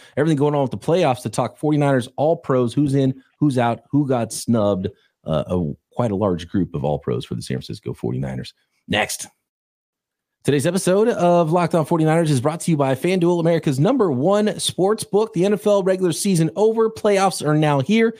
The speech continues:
and that means it's just heating up that action on FanDuel with these N F L bets, N F L games, including the San Francisco forty-niners favored big time by two scores over the Green Bay Packers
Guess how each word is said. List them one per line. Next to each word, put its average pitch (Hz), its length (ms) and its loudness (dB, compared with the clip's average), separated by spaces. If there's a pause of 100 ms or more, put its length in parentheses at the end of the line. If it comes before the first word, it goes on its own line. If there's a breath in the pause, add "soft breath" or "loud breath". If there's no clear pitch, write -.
(200 loud breath)
and 139 140 2
that 156 220 -2
means 160 280 2
it's - 220 -4
just - 220 -2
heating 233 400 2
up 220 160 -2
that 101 180 -2
action 90 380 -4 (280 soft breath)
on 101 160 0
FanDuel 90 580 0
with 92 180 -2
these 110 260 0
N 127 100 2
F 143 160 -2
L 131 140 0
bets, 117 340 -2
N 135 160 0
F 139 200 -2
L 127 160 2
games, 117 420 -2
including 127 460 0
the 101 60 -2
San 113 200 -2
Francisco 107 400 -4
forty-niners 104 560 0
favored 139 420 -2
big 202 320 -2
time 160 360 2 (320 soft breath)
by 143 240 2
two 214 260 -2
scores 180 480 0
over 151 540 0 (480)
the 92 80 -4
Green 127 220 0
Bay 123 140 2
Packers 117 540 0